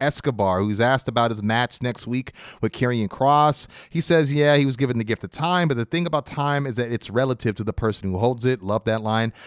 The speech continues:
Uh, at this point, L D F pile into the locker room. They're apologizing for the loss, but Santos tells them there is something they can do to make it up to him.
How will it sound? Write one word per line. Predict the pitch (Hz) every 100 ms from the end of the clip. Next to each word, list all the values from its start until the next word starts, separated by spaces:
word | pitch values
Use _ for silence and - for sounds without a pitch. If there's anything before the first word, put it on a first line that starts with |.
| - 123
Uh, |
at | 123
this | 143 -
point, | 160 147
L | 135
D | 139 127
F | 127
pile | - 127 127
into | 127 120
the | 113
locker | 117 113 117
room. | 113 113
They're | 110
apologizing | 101 - 117 110 113 107 104
for | 107
the | 92
loss, | 107 131 131
but | - 98
Santos | 117 117 113 -
tells | 113 107
them | 104
there | 98
is | 113 156
something | - 143 139
they | 131
can | 127
do | 123 131
to | 110
make | 113 110
it |
up | 117 120
to | 143
him. | 135 131